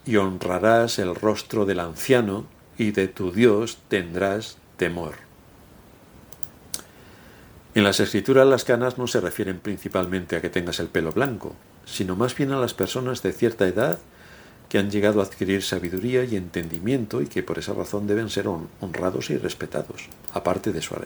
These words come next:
eh, de su edad, aparte de su edad. No entendemos que un joven cristiano sea insolente con sus mayores, no lo entendemos.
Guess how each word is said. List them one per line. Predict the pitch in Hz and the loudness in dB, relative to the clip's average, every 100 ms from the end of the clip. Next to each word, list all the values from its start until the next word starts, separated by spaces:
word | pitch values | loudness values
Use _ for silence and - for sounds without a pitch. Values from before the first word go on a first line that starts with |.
| - | -10
eh, | 95 82 | -6 -6
de | - 98 | -2 -2
su | - | -2
edad, | 80 64 - - - - - | -4 -4 -8 -14 -20 -20 -14
aparte | 87 - 104 - 110 | -12 -2 -2 0 -2
de | 85 | -2
su | - | -8
edad. | - - - - - - - - - - - - - - - - - - | -8 -10 -10 -20 -20 -20 -20 -20 -20 -20 -20 -20 -20 -20 -20 -20 -18 4
No | 104 | 4
entendemos | 104 110 104 117 101 82 - - - - - | 6 4 4 4 2 -4 -10 -14 -20 -20 -4
que | 104 | -2
un | 101 | 0
joven | - 107 107 | 0 0 0
cristiano | 104 98 - 135 120 113 151 - - - - - | 0 -2 4 4 4 0 -6 -12 -20 -20 -20 -10
sea | - 110 | 2 4
insolente | 110 110 104 113 113 107 113 | 4 2 4 6 4 0 -2
con | 107 | -2
sus | 92 90 - | -4 -8 -8
mayores, | 82 113 76 - 95 | -2 -2 -2 -8 -6
no | |
lo | 95 | -4
entendemos. | 90 82 78 104 76 - | -4 -6 -6 -6 -6 -14